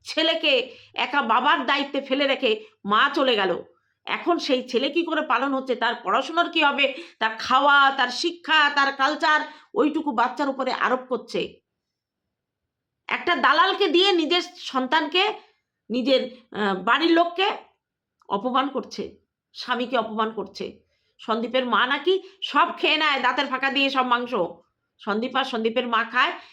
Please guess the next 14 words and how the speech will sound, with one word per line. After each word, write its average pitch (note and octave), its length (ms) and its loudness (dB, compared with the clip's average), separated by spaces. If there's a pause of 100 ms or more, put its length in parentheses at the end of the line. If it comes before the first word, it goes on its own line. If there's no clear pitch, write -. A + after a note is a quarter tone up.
(140)
কিষাণুকে C#4 580 -4
এক A3 240 -4
পিস D#4 180 -8
মাংস B3 260 -4
দেয়, G#3+ 160 -2 (220)
এটা G#3+ 240 0
বলানো A3 380 0
হচ্ছে। - 500 -12 (1040)
কিষাণুকে C4+ 480 -2
ওর D#4+ 160 0
ঠাকুমা A#3+ 360 -4
আগে G#3 280 0
খাইয়ে F3 340 -4
দেয়, - 260 -10